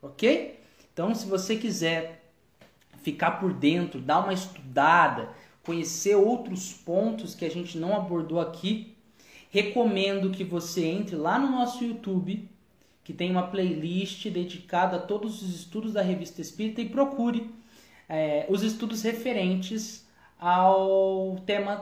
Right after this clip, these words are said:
da mediunidade aqui, do tema das manifestações de efeitos físicos. Também, se você tiver a preferência por escutar, em vez de ficar vendo, você também pode entrar no Deezer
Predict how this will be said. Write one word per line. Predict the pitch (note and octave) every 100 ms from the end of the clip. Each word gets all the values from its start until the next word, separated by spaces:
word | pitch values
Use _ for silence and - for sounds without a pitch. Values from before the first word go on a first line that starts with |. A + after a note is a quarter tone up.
| D#3+
da | D#3 F3
mediunidade | F#3+ F#3 F#3 F#3 C#3+ C#3+ C#3+ C#3
aqui, | B2+ - -
do | - C3
tema | - D#3+ E3+
das | D#3+ D#3+ D3+ - D#3+
manifestações | D#3+ B3 C#4+ C#4+ A#3 - F3+ - - D3+ D3 C#3+ C#3 - _ _ _ _
de | C3 E3
efeitos | E3 D3 C#3+ - -
físicos. | A2 - - _ _ _ _ _ _ _ _ _ _
Também, | C#4+ D#4+ A#3+ G3 A3 B3
se | -
você | G3 G3+ - F#3
tiver | - F3 D#3 D3+
a |
preferência | - D#3 - D#3 C#3 C#3 - C#3
por | D3 C#3+
escutar, | - - F#3 - E3 E3+ G3+ E3+
em |
vez | C#3 C#3+
de | -
ficar | D#3 C#3+ D3+ C#3 C3+ -
vendo, | D#3 E3+ F3 G3+ C#4+ - - _ F3
você | F#3+ F#3+ G#3+
também | G3 A3+ G#3+ A3 A3
pode | F#3 F#3 G3+
entrar | G#3+ G#3 G#3+
no | A#3+
Deezer | D#3+ D3 A3+ B3 D#3 B2+ -